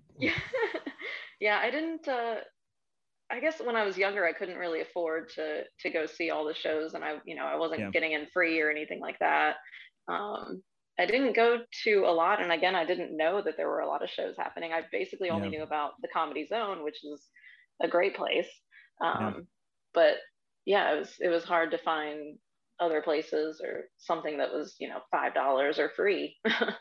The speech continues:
Speaker 2: And it sounds to me like that was exactly the niche that you saw, like, that, that you saw a, a void there that needed to be filled, which is a, a, a nice way to bring up Charlotte Laughs Tonight, which you,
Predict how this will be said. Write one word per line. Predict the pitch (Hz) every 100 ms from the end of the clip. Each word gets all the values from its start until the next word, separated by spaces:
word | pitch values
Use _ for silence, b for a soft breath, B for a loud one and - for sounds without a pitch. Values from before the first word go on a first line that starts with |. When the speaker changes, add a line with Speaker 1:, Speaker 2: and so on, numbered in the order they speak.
| _ B B B B B 156
Speaker 2:
And | 160
it | 160
sounds | - 170 156
to | 165
me | 160
like | 147 131 123 120 110
that | 131 143 147
was | 117
exactly | 123 101 131 127 131
the | 113 110
niche | 113 120 - - - - 113
that | 110 95
you | 107 107 101
saw, | - - 110 107 104
like, | 101 92
that, | 107 101 - 107
that | 104 98 _
you | - 123
saw | - 135 120 113
a, | 107 120
a |
void | 101 123 123 110
there | 107
that | 104 98
needed | 107 104
to | 98
be | 101
filled, | 98 - 139 95 87
which | 101 -
is | 101 98
a, | 98 - 101 101
a, | 107
a |
nice | 107 107 110
way |
to | 98
bring | 107 107
up | 101 -
Charlotte | - 120 107 87
Laughs | 104 95
Tonight, | - 117 135 117 _ _ 110
which | 104 -
you, | 101 98 98